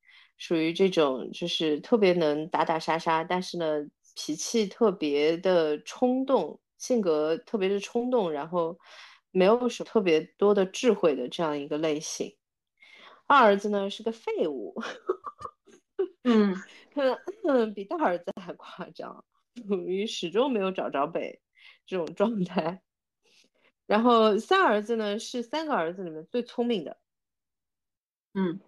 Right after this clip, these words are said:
Speaker 1: 非常的聪明，Mike，非常的聪明，然后也是三个儿子里面学历啊，各方面最好的。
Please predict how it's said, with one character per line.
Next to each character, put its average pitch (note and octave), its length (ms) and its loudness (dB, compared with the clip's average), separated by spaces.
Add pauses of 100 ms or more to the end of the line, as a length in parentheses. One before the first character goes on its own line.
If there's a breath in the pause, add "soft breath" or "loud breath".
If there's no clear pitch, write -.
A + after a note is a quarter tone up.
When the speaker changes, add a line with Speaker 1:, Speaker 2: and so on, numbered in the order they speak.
Speaker 1:
非 D4 280 0
常 G#3+ 220 -6
的 D3+ 100 -6
聪 D3+ 220 -8
明， C#3 340 -10
Mike， - 440 -2 (380)
非 B3 380 2
常 F#3+ 240 -6
的 D3 100 -8
聪 D3+ 240 -8
明， C#3 320 -8 (440 soft breath)
然 E3 160 2
后 G3 240 4
也 D#3+ 240 -2
是 G#3+ 360 -2
三 B3 220 0
个 B3+ 80 0
儿 E3+ 160 2
子 G3 140 -6
里 F3+ 80 -4
面 D3 240 -8
学 C#3+ 240 -4
历 G#3 160 0
啊， D#3+ 160 2
各 E3 160 -2
方 E3 160 -4
面 E3 240 -4
最 F#3+ 100 -2
好 - 240 -6
的。 - 240 -10